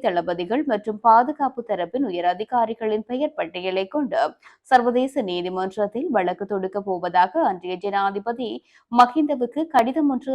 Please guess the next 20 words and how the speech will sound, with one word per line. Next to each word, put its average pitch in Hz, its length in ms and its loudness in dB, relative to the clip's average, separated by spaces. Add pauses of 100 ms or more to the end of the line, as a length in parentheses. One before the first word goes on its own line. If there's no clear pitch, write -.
அனுப்பப்பட்டிருந்தது. 202 1000 -4 (480)
அச்சந்தர்ப்பத்தில் 240 800 -2
அதிர்ச்சிக்குள்ளான 202 840 0
ஜனாதிபதி 185 720 2
மஹிந்த 190 320 -4 (160)
செய்வதறியாது 269 800 0 (200)
என்னிடம் 254 440 -4
கதைத்தார். 180 520 -4 (400)
அப்போது 196 320 2 (120)
நான் 180 240 2
எதிர்க்கட்சியில் 240 720 0
நாடாளுமன்ற 226 520 2 (140)
உறுப்பினராக 262 560 2 (180)
இருந்தேன். 185 400 -4 (360)
அதன்போது 226 460 4 (140)
நாங்கள் 202 300 2 (120)
ஒரு 226 200 6
நாள் 220 220 -4
முழுவதும் 220 500 -2
கதைத்து, 240 400 0